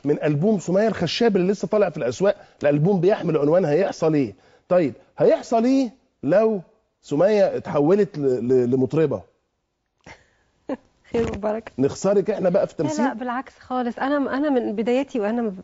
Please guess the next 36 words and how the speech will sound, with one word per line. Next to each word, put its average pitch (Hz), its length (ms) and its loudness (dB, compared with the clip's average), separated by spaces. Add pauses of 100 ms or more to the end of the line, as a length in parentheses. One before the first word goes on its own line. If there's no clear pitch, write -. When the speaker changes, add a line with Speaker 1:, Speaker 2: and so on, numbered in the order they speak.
Speaker 2:
يعني 196 520 0 (580)
بدقق 208 440 -2
قوي 208 160 -4
في - 100 -14
اختياراتي 196 600 -6
وبشتغل 208 420 -4
عمل 220 240 -6
واحد 220 200 -8
في - 100 -20
السنة، 180 340 -6
يعني 170 500 -2 (880)
ما 202 80 -2
بحسش 285 420 -4
إن 233 80 0
أنا 254 140 2
مخي 254 280 -2
ممكن 247 300 -4
يستوعب 226 520 -6 (440)
Speaker 1:
آه. 104 320 0
Speaker 2:
إني 226 180 -2
أعمل 269 240 -2
أكتر - 320 -6
من 202 100 -4
شخصية 208 800 -4
في - 160 -6
وقت 233 320 -6
واحد. 202 380 -6
يعني 190 380 -4
أنا 220 120 2
بعمل 262 260 -2
دلوقتي 233 300 -6
توأم 220 380 -4 (360)
في - 80 -8
المسلسل، 214 460 -4
فهتجنن 185 760 -4
يعني، 165 340 -6